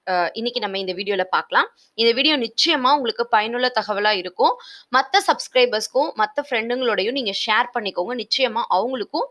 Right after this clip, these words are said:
பயனுள்ள தகவலா இருக்கும். இந்த வீடியோக்குள்ள போறதுக்கு முன்னாடி, நீங்க ஸ்டாக் மார்க்கெட்ல இன்வெஸ்ட் பண்ணணும் அப்படின்னு விரும்புனீங்கன்னா, நீங்க பார்த்துட்டு இருக்கிற இந்த, அஹ், வீடியோக்கு கீழே இருக்கிற டிஸ்கிரிப்ஷன்ல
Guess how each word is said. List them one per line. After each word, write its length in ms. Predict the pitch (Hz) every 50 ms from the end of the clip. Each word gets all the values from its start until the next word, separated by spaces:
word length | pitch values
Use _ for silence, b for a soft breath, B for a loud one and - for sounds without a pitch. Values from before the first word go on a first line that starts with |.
| _ _ _ _ _ - 208
பயனுள்ள 320 | 190 196 202 196 196 208
தகவலா 400 | 208 - 165 165 165 147 165 175
இருக்கும். 300 | 165 143 - - - - _ _ B B B B B B B
இந்த 220 | 269 311 339 403 359
வீடியோக்குள்ள 500 | 302 320 320 330 370 392 381 370 330 302
போறதுக்கு 440 | - 247 240 233 247 262 262 254 247
முன்னாடி, 400 | 240 220 202 190 175 165 185 269 359 480 - B B B B B B 240
நீங்க 380 | 247 269 320 359 392 381 339 302 330 359
ஸ்டாக் 360 | 349 - - 269 240 247 - -
மார்க்கெட்ல 520 | 294 349 359 339 349 302 277 - - 277 285 277 -
இன்வெஸ்ட் 420 | 247 240 254 262 277 277 277 -
பண்ணணும் 400 | 226 202 196 180 180 196 196 175 - -
அப்படின்னு 340 | - - - 190 202 226 208
விரும்புனீங்கன்னா, 580 | 208 196 208 208 196 185 165 151 147 156 196 269 381 B B B B B B
நீங்க 280 | 233 262 311 330 359 370 381 -
பார்த்துட்டு 360 | 220 220 - - 226 - 247
இருக்கிற 220 | 240 - 202 226 285 - - -
இந்த, 280 | 247 269 294 311 339 339 302 - _ _ _ -
அஹ், 240 | 202 196 190 190 185
வீடியோக்கு 420 | 202 247 247 269 254 262 262 254 -
கீழே 260 | - 285 302 311 320
இருக்கிற 280 | 311 285 - 269 214 202 156 147
டிஸ்கிரிப்ஷன்ல 760 | 208 226 - - - 320 311 - - - 190 165 156 170